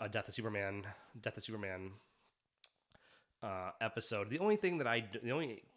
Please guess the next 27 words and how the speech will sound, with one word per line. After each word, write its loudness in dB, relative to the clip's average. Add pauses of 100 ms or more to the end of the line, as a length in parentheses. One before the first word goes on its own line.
(100)
um, -2
comics 0
that -4
I 0
don't 0
have 2
now, -6 (540)
I -4
have 0
all 4
of 0
the -2
covers. 2 (260)
The -2
only 4
thing 2
I 4
don't 2
have, 4
and 0
I'm 2
still 0
debating 4
if 0
I 2
need 0
them. -4